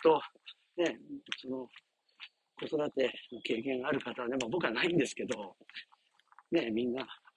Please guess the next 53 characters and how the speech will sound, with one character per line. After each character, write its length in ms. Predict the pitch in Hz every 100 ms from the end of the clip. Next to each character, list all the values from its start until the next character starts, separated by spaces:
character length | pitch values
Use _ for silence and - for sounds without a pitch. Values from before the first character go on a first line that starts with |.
| -
か 80 | 165
る 100 | 135
と 100 | 117
思 80 | 120
う 80 | 110
ん 60 |
で 60 | -
す 80 | -
け 120 | 98
ど、 100 | 123 110 - _ - - _ _ _ _ _ _ _ - - - _ - -
こ 120 | 143
れ、 580 | 127 123 120 120 117 117 120 - - - - - _ _ -
ち 60 |
ょ 80 | 170
う 40 |
ど 100 | 160 -
子 140 | 156
供 260 | 170 165 160
で 140 | 160
ね、 180 | 170 185 165 160 - 139
マ 100 | 143
マ、 140 | 139
マ 240 | 131 160 131
マ、 80 | 143
マ 140 | 165
マ 100 | 170
っ 20 | 165 135
て 60 |
い 40 | 120
う 40 |
と 100 | 113
こ 120 | 135
ろ 100 | 127
か 140 | - -
ら、 60 | 135 147 - - _ - - _ _ _ -
こ 60 | 123
れ、 280 | 120 117 113 - _
巣 120 | - 160
立 120 | 180
っ 40 |
て 120 | -
い 60 | 131
く 80 | -
と、 60 | 117 -
つ 80 | 147
ま 100 | 120
り 40 |
思 240 | 117 143
春 240 | - 160 135
期、 40 | - 92 - - - - - 127
そ 40 |
れ 60 |
か 80 | -